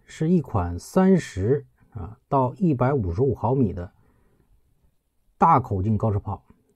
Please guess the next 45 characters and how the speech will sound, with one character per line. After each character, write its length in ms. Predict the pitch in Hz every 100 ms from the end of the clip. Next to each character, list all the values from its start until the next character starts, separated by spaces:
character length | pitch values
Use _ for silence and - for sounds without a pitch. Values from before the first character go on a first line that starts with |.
| _
打 240 | - 113 107
击 120 | 156
的， 140 | 165
从 180 | - 127
画 160 | 127 180
面 80 | 139
中 120 | 139
可 100 | 123
以 80 | 107
看 180 | 113
到 80 | 101
是 140 | 92 110
中 300 | 160 165 139
国 180 | 110
的 340 | 120 110 87 - _ _ _ _ _
空， 280 | - 175 175 -
啊， 180 | 98
轰 360 | 90 - 180 185
六 200 | 190 117
K 320 | - 190 147 - _ _ _ _ _ _ _ _ _ _ _ _ _ _ _
携 240 | - - 131
带 140 | 151
着 80 | 120
巡 120 | 123
航 120 | 117
导 100 | 95
弹 160 | 95 - _ _
啊。 220 | - - _ _
那 160 | - 135
么 60 |
美 280 | 135 110 95
军 220 | 98 175
的 100 | 214
这 160 | 196 180
款 540 | 127 107 90 92 120
一 100 | 170
百 160 | 156 151
五 160 | 160 95
十 80 | 143
五 100 | 127
毫 180 | 113
米 160 | 135 110
的 100 | 90
这 120 | 95
种 260 | 104 82